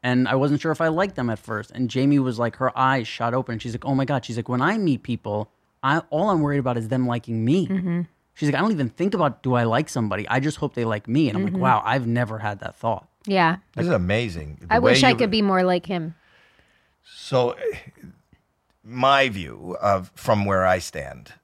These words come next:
Speaker 3: I don't know, I know who you are, but I don't know you guys.
Speaker 2: Mm-hmm.
Speaker 3: But as we sat down, you, you kinda captured the beginning of this as, like, "I'm fucked up and Howie helped me," you know, like, y-, uh, I,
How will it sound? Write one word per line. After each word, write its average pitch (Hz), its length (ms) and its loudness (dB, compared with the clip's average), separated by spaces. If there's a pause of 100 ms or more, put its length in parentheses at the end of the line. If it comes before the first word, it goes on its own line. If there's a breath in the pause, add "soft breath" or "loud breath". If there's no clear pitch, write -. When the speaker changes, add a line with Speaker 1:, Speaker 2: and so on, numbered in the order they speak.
Speaker 3:
I 117 120 4
don't 131 300 -2
know, 107 200 4
I 110 100 4
know 107 160 -2
who 107 60 -4
you 87 220 -6
are, 87 260 4
but 90 180 -2
I 92 60 0
don't 95 200 -2
know 85 400 0
you 65 260 -12
guys. - 360 -2
Speaker 2:
Mm-hmm. 185 180 -6 (200)
Speaker 3:
But 95 280 0
as 98 260 0
we 95 120 -8
sat 95 340 -4
down, 95 340 2
you, 95 360 -6 (140)
you 104 340 -8
kinda 92 300 -4
captured 95 580 -6
the 87 140 -6
beginning 87 460 -6
of 80 100 -8
this 80 360 -8
as, 78 180 -18
like, 76 200 -12
"I'm 87 140 -6
fucked - 400 -10
up 90 380 -2
and 78 260 -18 (340)
Howie 87 440 -6 (100)
helped - 280 -8
me," 90 340 -10
you 85 140 -10
know, 80 140 -4
like, 80 360 -10
y-, 90 180 -16
uh, 82 220 -2
I, 82 280 -4